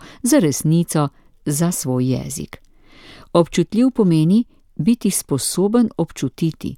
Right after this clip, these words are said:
zaznavati, doživljati. O pisanju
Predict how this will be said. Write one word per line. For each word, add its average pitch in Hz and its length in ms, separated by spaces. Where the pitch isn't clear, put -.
zaznavati, 151 1000
doživljati. 147 720
O 185 80
pisanju 226 640